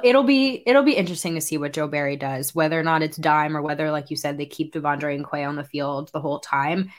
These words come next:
At some point, someone who's not, if they're playing nickel, at some point, someone who's not a D B is going to have to be dropping into coverage against one of these Bills weapons, and that's going to be the matchup that Josh Allen is going to exploit.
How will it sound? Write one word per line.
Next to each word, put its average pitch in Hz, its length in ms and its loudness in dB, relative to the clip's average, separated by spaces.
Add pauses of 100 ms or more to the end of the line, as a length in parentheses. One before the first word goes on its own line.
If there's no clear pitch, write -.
(360)
At 208 180 0
some 233 420 4
point, 185 500 0
someone 202 540 4
who's 180 320 2
not, 156 400 2
if 185 100 -6
they're 180 120 2
playing 226 360 2
nickel, 208 540 2 (300)
at 160 100 -8
some 226 240 2
point, 196 300 2
someone 190 300 2
who's 175 200 0
not 165 180 2
a 165 60 -2
D 160 180 0
B 147 200 -2
is 156 100 -6
going 160 240 -2
to 156 60 -2
have 151 220 -4
to 160 80 -8
be 156 120 -4
dropping 151 400 -2
into 156 180 -6
coverage 147 540 -6
against 156 500 -6 (100)
one 156 260 0
of 156 320 -2
these 156 260 -2
Bills 151 600 -2 (840)
weapons, 175 540 4 (120)
and 165 300 2
that's 175 260 2
going 180 220 0
to 160 40 -2
be 160 220 0
the 156 80 -2
matchup 165 460 0
that 151 120 0
Josh 165 280 2
Allen 156 220 2
is 160 100 -4
going 156 240 -2
to 156 80 0
exploit. 185 500 0